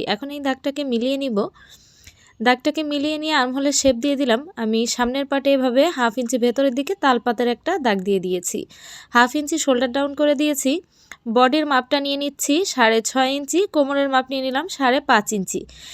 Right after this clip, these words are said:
এখন এই দাগটাকে মিলিয়ে নিব। মিলিয়ে নিয়ে, আহ, এক ইঞ্চি সেলাইয়ের জন্য কাপড় রাখবো। নিচের দিকে হাফ ইঞ্চি এভাবে করে রাউন্ড করে নিব। এখন সামনের গলা এবং, আহ,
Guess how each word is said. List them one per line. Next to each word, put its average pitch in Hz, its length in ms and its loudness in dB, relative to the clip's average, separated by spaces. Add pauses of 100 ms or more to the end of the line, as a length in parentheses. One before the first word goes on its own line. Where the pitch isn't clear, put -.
(160)
এখন 254 260 0
এই 311 100 -2
দাগটাকে 285 420 0
মিলিয়ে 262 360 0
নিব। 269 180 -2 (960)
মিলিয়ে 262 400 0
নিয়ে, 294 320 0 (420)
আহ, 233 280 4
এক 262 240 2
ইঞ্চি 311 260 0
সেলাইয়ের 262 440 4
জন্য 277 260 2
কাপড় 254 360 4
রাখবো। 247 360 4
নিচের 254 440 0
দিকে 285 200 0
হাফ 233 260 2
ইঞ্চি 277 260 0
এভাবে 233 280 2
করে 302 240 4
রাউন্ড 196 340 4
করে 190 200 2
নিব। 175 240 -6 (760)
এখন 269 440 2
সামনের 294 500 2
গলা 269 500 4
এবং, 226 500 0
আহ, 240 320 2